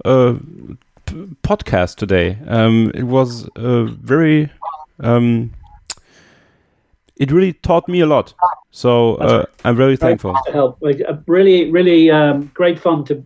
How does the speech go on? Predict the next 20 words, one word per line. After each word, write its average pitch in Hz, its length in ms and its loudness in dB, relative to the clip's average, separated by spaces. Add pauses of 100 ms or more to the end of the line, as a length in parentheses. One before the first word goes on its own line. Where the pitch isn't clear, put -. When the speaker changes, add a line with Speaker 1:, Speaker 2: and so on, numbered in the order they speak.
(140)
Speaker 2:
to, 143 280 0 (140)
to 143 120 -10
join. 156 460 2 (420)
Maybe 202 280 0
we 220 120 2
can 185 140 -2
talk 185 260 2
again 156 380 2
and 135 100 2
we 143 140 0
can 139 120 -2
share 151 260 0
some 139 260 -2
lighthearted 143 640 0
stories 120 640 -6
next 131 240 -6
time. 139 320 0
And, 131 280 2
uh, 131 300 0 (480)
um, 135 480 -2